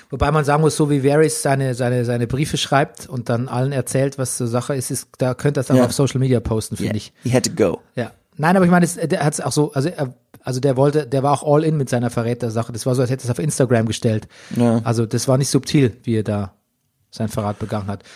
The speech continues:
Speaker 1: Jon
Speaker 2: Ja,
Speaker 1: Snow kommt
Speaker 2: naja,
Speaker 1: bei
Speaker 2: seine Kinder da, das, das, also diese Geschichte, dass er überall
Speaker 1: Ja,
Speaker 2: so
Speaker 1: Entschuldigung, Jon Snow kommt auf Dragonstone an und Varys so,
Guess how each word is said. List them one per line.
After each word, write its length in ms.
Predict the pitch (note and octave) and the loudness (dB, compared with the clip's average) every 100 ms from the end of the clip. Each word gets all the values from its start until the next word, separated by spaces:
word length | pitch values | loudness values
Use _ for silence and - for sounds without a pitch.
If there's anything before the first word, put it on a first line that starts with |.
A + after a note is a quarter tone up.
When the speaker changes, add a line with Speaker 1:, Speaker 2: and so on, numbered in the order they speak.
| - | -6
Speaker 1:
Jon 160 | - F3 | 0 2
Speaker 2:
Ja, 60 | |
Speaker 1:
Snow 260 | A#2+ E3 G#3+ | 2 2 2
kommt 100 | - | 4
Speaker 2:
naja, 160 | C3 C3+ | 4 6
Speaker 1:
bei 60 | C3 | 4
Speaker 2:
seine 180 | C3 | 2
Kinder 400 | A#2 - C3+ E3+ | -2 -4 0 0
da, 220 | E3+ E3+ E3 | 0 -2 -4
das, 340 | C3+ E3 - | -6 -8 -8
das, 260 | F3+ - - - | -8 -8 -8 -4
also 160 | D#3+ | -4
diese 280 | D#3 F#3 - | -2 -2 -2
Geschichte, 320 | E3 G3 F#3 | -4 -4 -2
dass 160 | D#3+ D#3 | 0 0
er 140 | C3 | -2
überall 160 | D3 E3 | 0 0
Speaker 1:
Ja, 40 | |
Speaker 2:
so 40 | E3+ | 2
Speaker 1:
Entschuldigung, 300 | E3+ F3+ F3 | 4 4 4
Jon 200 | E3+ D#3+ | 0 -2
Snow 240 | D3+ D#3 | -2 -2
kommt 180 | E3 D#3 | -2 -2
auf 80 | C3+ | -2
Dragonstone 540 | C#3 C3+ D3+ - C#3 | -2 -4 -4 -4 -2
an 80 | C#3+ | -4
und 80 | B2+ | 0
Varys 240 | C3 C3+ | 0 0
so, 200 | C#3+ C3+ | 2 2